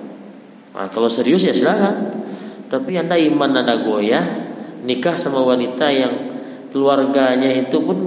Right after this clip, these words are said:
ya, jarang sholat, jauh dari agama. Jangan-jangan Anda nanti yang kena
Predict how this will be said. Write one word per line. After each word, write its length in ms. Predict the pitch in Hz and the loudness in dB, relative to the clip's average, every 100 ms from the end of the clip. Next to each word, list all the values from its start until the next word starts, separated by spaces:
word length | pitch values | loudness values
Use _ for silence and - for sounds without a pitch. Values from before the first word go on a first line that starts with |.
| - - - | -4 -6 -10
ya, 240 | - - 143 | -10 -10 -4
jarang 400 | 135 113 104 101 | 0 2 0 0
sholat, 720 | 120 123 123 123 123 - 120 | 2 4 2 0 -2 -4 0
jauh 160 | 107 | 2
dari 240 | 107 113 113 | 2 0 0
agama. 400 | 110 123 120 120 120 - - - | 0 -2 -2 -4 -6 -10 -14 -4
Jangan-jangan 380 | 139 135 151 180 | -2 2 2 2
Anda 260 | 156 165 196 | 2 2 2
nanti 320 | 165 151 139 | 0 0 2
yang 160 | 127 120 | 2 0
kena 240 | 117 101 | -2 -2